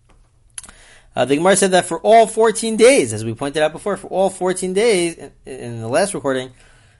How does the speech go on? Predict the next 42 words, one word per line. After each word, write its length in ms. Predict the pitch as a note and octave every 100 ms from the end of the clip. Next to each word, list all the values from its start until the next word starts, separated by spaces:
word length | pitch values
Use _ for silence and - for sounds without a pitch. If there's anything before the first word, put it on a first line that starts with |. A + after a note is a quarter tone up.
| _
uh, 140 | A2 C3
that 160 | C3+
for 120 | -
all 200 | - E3+
fourteen 400 | F3 F3 E3+ F3
days, 500 | F3+ A#3 F#3 E3+ E3+ - _ _ _ _ _ _ -
uh, 300 | B2 B2+ C#3
they 340 | C#3 C3 C#3 C#3+
cannot 380 | C#3 C#3 C#3+ B2
have 240 | B2 A#2
sexual 320 | B2+ A#2 B2
relations. 580 | A2 G#2 F#2+ F2+ F2+ - _ _ _ _ _ -
And 320 | A2+ G#2+ - _ _ -
where 240 | A#2 D3+
does 100 | E3
this 160 | B2+ A2+
come 240 | G2+ F#2
from? 220 | F#2 B2+
So, 140 | E3 C3+
Masai 360 | C#3 - A#3
Leila 220 | C4 G#3+ G#3+
Rabbi 160 | G#3+
Yochanan, 480 | A#3 B3 B3 A3+ G#3+
the 100 | F#3+
Amar 180 | G3 G3+
Rabbi 100 | F#3+
Yochanan, 360 | G#3+ G3+ G3
this, 300 | E3+ D3+ - - - _ _ -
uh, 80 | B2
supports 440 | - C#3 F3+ G3
Rabbi 140 | D3 A#2+
Yochanan, 320 | A2+ C#3+ F3+
because 180 | D3+ A#2+
Rabbi 140 | A2+
Yochanan 380 | D#3+ F3+ A2+ G2
says, 260 | A3 A3 G#3
Af 220 | G#3+ G#3+
Mish 180 | A3 F#3+
Amru 260 | G3 G3
Ein 180 | G3 G#3
Avelos 320 | G3 F#3 F3
Mamoed, 500 | E3 F3 F#3+ G3 F#3